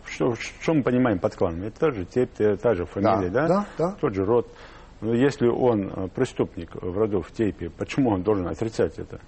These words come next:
Speaker 1: Если он маньяк, если он там наркоман, почему он должен отрицать это? Почему они должны его, наоборот, клан стесняется таких людей, и наоборот, клан должен требовать. И многие сейчас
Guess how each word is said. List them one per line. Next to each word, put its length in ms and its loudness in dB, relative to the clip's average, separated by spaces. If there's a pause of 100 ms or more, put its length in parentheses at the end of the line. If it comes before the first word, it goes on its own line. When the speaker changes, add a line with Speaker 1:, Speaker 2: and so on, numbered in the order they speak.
(320)
Speaker 1:
Если 220 0
он 160 2
маньяк, 440 0
если 220 -6
он 140 -4
там 180 -8
наркоман, 680 -4
почему 220 -2
он 60 -2
должен 180 -2
отрицать 420 -6
это? 180 -10
Почему 540 -4 (300)
они 280 4
должны 320 2
его, 240 2
наоборот, 440 0
клан 320 2
стесняется 560 -2
таких 240 -8
людей, 460 -4
и 20 -6
наоборот, 400 -4
клан 220 -4
должен 260 -4
требовать. 420 -6
И 220 -6
многие 420 -2
сейчас 240 -8